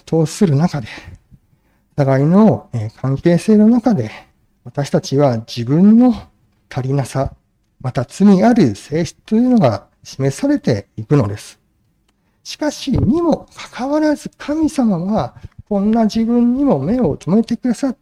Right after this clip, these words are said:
て、今も伴ってくださる。その神の愛と恵みの御業に目を留め、それを感謝し、受け取ること、そして、そのように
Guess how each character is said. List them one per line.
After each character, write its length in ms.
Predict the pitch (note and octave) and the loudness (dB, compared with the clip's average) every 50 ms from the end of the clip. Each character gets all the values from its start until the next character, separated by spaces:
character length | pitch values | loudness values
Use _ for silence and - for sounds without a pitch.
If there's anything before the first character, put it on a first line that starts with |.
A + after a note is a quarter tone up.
| _ _ _ | _ _ _
て、 180 | C#4 A3+ - - - | -6 -6 -6 -6 -6
今 240 | B3 C4+ C#4 C#4 B3+ | -4 -4 -2 -2 -2
も 220 | B3 C#4 C4+ G#3 | -2 -2 -2 -4
伴 400 | - - - D3+ F3+ A3 B3 C#4 | -6 -8 -8 -6 -4 -2 -2 -4
っ 40 | C4 | -6
て 220 | - _ _ B3 F3+ | -10 _ _ -4 -4
く 120 | - - | -4 -6
だ 120 | D#3+ D#3+ E3 | -6 -8 -8
さ 180 | - - - A3+ | -4 -2 0 0
る。 140 | D3+ - - _ _ - - - - | 0 -2 -4 _ _ -20 -20 -20 -20
そ 160 | - - C#4 | -6 -2 0
の 120 | D4 C#4+ C#4+ | 0 0 0
神 380 | C#4+ - - D4+ D4+ D4+ D4 | -2 0 0 2 2 2 2
の 240 | C4 G#3+ D#3 - - - | 2 2 0 -2 -2 -2
愛 220 | A3 A#3+ A#3+ G3+ | 0 2 2 2
と 400 | - _ - A3+ G#3+ D#3+ A#2+ A#2 - - - _ - | 0 _ -2 0 0 0 -2 -6 -8 -16 -20 _ -6
恵 100 | C3+ C#3 C#3+ F#3+ G3+ | -6 -2 0 2 2
み 80 | G#3+ A3+ | 4 4
の 120 | A#3+ A#3+ | 4 4
御 100 | A#3 A#3 | 2 2
業 360 | A#3+ B3+ B3+ A#3+ - B3+ C4 | 2 2 0 -2 -2 -4 -4
に 180 | C4 C4 A3+ G#3 | -2 0 0 0
目 160 | F#3+ A#3 B3+ | 0 0 -2
を 120 | A#3+ G#3 F#3 | -2 -4 -4
留 260 | - - D3+ D3+ C#3+ | -6 -4 -4 -2 -4
め、 120 | B2+ - _ _ _ _ _ _ _ _ _ | -4 -6 _ _ _ _ _ _ _ _ _
そ 160 | - - D3+ | -6 -6 -4
れ 180 | D3 E3 E3+ F3+ | -2 -2 -2 0
を 260 | G3+ A#3 B3 - - _ _ _ _ _ _ | 0 0 -2 -4 -6 _ _ _ _ _ _
感 180 | - G#3+ A#3+ A#3 | -6 -6 -6 -6
謝 160 | - - E3 | -6 -8 -8
し、 400 | - - - - - - _ _ _ _ _ _ _ _ _ _ _ _ _ _ _ _ | -8 -10 -12 -14 -14 -16 _ _ _ _ _ _ _ _ _ _ _ _ _ _ _ _
受 120 | - - _ _ _ | -20 -20 _ _ _
け 100 | - D3 | -10 -6
取 160 | - F#3+ F#3+ G3+ | -4 -4 -4 -4
る 40 | |
こ 140 | G3+ - G#3+ | -4 -6 -8
と、 160 | - - A3 - - - _ _ - - _ - _ | -6 -6 -8 -8 -8 -14 _ _ -20 -20 _ -20 _
そ 120 | - D#3+ | -6 -6
し 120 | - - - | -6 -6 -4
て、 360 | _ - G#3+ G3 C#3 - - _ _ _ _ - - - - _ _ | _ 0 0 0 0 -4 -8 _ _ _ _ -20 -20 -20 -20 _ _
そ 160 | - - E3 | -12 -8 -6
の 140 | F#3 G#3+ A3+ | -4 -2 -2
よ 220 | B3+ C4+ C#4 B3+ | -2 -2 -2 0
う 40 | A3+ | 0
に 180 | G3+ D#3+ A2 | 0 -2 -2